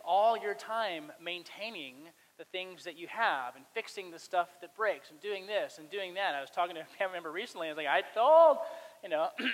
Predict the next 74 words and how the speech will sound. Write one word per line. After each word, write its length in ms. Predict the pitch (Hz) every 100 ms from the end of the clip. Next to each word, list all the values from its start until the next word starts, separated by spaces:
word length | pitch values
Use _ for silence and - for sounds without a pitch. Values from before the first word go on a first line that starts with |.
| 226
<clears throat> 400 | - 247 202 156
we 100 | 196
can 200 | - 254
expand, 680 | 214 220 - 247 294 262 233
we 80 | 202
can 180 | 233 226
build 240 | 240 247 254
on, 300 | 277 247 196
we 80 |
can 160 | 202 226
add, 300 | 214 277 262
but 80 | - 160
everything 600 | 196 226 254 - 262 254
you 100 | 262
add 640 | 233 302 262 214 208 226 - - - _ _ _ _ _ -
is 200 | 175 143 131 147
one 200 | 196 220
more 200 | 226 226
thing 180 | 220 190
that's 180 | 185
gonna 180 | 196 170
break 280 | 143 139 104 _ _ _ -
and 100 | 143 143
one 220 | 175 226
more 140 | 233
thing 200 | 226 214
that 100 | 202
has 200 | 185 180
to 80 | -
get 160 | 170 156
mowed 280 | 151 135 127 139
and 100 | 151
one 180 | 214
more 160 | 247 240
thing 180 | 240 226
that 100 | 190
has 200 | 196 185
to 80 | 180
get 160 | 165
painted 300 | 180 170 135
and 100 | 127
one 160 | 165 220
more 120 | 247
thing 160 | 240 233
that 100 | 185
has 180 | 196 190
to 80 |
get 140 | 180 156
washed 340 | 160 143 - 143
and 100 | 156
one 160 | 208
more 120 | 240
thing 140 | 240 233
that 100 | 208
has 160 | 208
to 80 | 208
get 180 | 185 -
fixed 240 | 208 -
when 160 | 156 233
it 100 | 208
breaks, 260 | 175 139 165
one 120 | 220
more 120 | 269
thing 140 | 269
that's 140 | 254 247
gonna 180 | 226 214
get 140 | 202
termites," 420 | - 175 135 -
and, 80 | 190
like, 140 | 233
whatever 320 | 269 294 302 302
it 80 |
might 200 | 262 240
be. 300 | 254 254 143